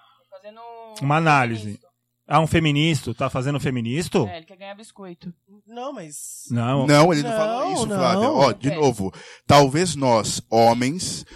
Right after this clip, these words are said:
Speaker 4: nos sintamos intimidados pelo crescente papel da mulher em nossa sociedade."
Speaker 1: Aham.
Speaker 4: Ponto final.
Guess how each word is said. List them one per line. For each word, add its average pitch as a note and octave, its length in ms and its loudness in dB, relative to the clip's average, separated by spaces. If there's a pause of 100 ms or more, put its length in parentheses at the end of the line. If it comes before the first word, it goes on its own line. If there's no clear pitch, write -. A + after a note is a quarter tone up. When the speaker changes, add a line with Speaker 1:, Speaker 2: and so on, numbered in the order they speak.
(180)
Speaker 4:
nos C#3+ 280 2
sintamos D#3 680 -2
intimidados D#3+ 1120 -6
pelo C#3 220 -2
crescente C#3+ 640 -6
papel E3+ 380 -4
da D#3 80 -8
mulher C#3 340 -10
em C#3 60 -14
nossa B2+ 260 -18
sociedade." A#2 760 -18
Speaker 1:
Aham. F#3 280 -14
Speaker 4:
Ponto - 280 -4
final. C3 340 -18